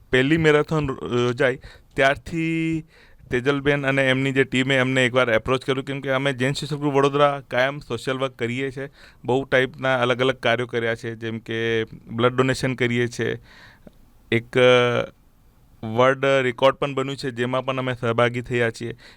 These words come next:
એવા અનેક સમાજ માટે ઉપયોગી કામ કરીએ છીએ. એના માટે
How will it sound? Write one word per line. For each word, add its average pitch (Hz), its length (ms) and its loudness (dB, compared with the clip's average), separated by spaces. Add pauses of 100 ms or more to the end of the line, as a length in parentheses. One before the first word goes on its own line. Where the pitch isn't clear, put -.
(140)
એવા 131 360 2 (140)
અનેક 139 340 -2 (180)
સમાજ 131 280 0
માટે 131 220 -6
ઉપયોગી 123 460 -4
કામ 113 240 -2
કરીએ 110 220 -8
છીએ. - 220 -10
એના 127 200 0
માટે 131 500 -2